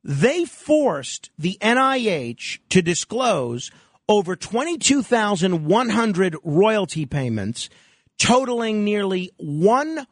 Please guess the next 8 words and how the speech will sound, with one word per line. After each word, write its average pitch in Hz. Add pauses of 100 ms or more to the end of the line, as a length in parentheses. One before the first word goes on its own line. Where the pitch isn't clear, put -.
hundred 220
thirty-four 226
million 240
dollars 175 (320)
paid 208 (120)
to 330
the 339
agency 170